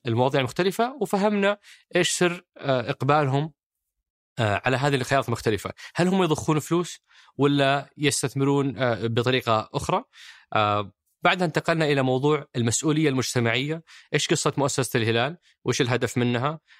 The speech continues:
آه، والمحور الرابع والأخير هو موضوع التميز المؤسسي. ليش نغير الشعار؟ ليش عندنا استراتيجية؟ آه، إيش صار في موضوع ال-، ال-، الهيكل وال-، آه، واللوائح الداخلية ل-، ل-، ل-، للنادي؟ آه،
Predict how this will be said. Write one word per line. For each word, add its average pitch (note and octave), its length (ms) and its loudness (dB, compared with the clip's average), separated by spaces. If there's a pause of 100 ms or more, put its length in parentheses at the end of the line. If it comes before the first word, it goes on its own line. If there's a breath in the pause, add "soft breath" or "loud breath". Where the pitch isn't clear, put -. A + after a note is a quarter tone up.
(120 soft breath)
آه، G#2 300 0
والمحور D#3+ 500 0
الرابع C#3 300 2
والأخير C#3+ 520 -2 (340 loud breath)
هو C#3 220 4
موضوع C3 520 0 (220)
التميز B2+ 600 0
المؤسسي. A#2 480 -2 (340)
ليش C3+ 300 0
نغير B2 260 0
الشعار؟ G2+ 420 -2 (360 soft breath)
ليش C3+ 160 2
عندنا C3 240 0
استراتيجية؟ A2 720 -2 (340 loud breath)
آه، G2+ 240 -2
إيش C#3+ 120 0
صار C3+ 220 2
في B2 120 -4
موضوع A#2+ 380 0
ال-، G#2+ 200 -4
ال-، G#2 280 -4
الهيكل A2+ 600 0
وال-، G2+ 360 -2
آه، G2 300 -2
واللوائح G#2 720 0 (320 soft breath)
الداخلية A2 500 0
ل-، G2 60 -2
ل-، G2+ 440 -4
ل-، F#2+ 400 -4 (420)
للنادي؟ A#2 520 -2 (520)
آه، A2 320 -2